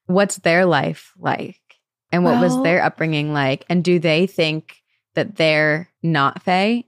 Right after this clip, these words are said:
Speaker 1: that they feel like they are a
Speaker 2: Mm-hmm.
Speaker 1: human soul? I feel like there's gonna be this, like, Prince and the Pauper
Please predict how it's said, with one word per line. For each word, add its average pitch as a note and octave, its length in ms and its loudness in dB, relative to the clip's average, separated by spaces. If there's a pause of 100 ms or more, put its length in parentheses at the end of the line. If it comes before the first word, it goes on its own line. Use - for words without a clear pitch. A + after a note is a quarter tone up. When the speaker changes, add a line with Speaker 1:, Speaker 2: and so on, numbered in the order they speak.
(120)
Speaker 1:
that F3+ 180 -4
they D3+ 400 0
feel D#3 480 0
like D#3 260 -4
they C#3+ 160 -2
are D3+ 140 0
a - 60 0
Speaker 2:
Mm-hmm. A3+ 120 -2
Speaker 1:
human E3+ 320 0
soul? G#3+ 460 -2 (720)
I F#3 120 0
feel F#3 180 0
like G3 180 2
there's G3+ 200 2
gonna F#3 180 0
be F3 140 2
this, E3 180 0
like, D3+ 200 -2 (240)
Prince E3 320 -2
and E3 120 -2
the D3+ 60 -4
Pauper C#3+ 680 0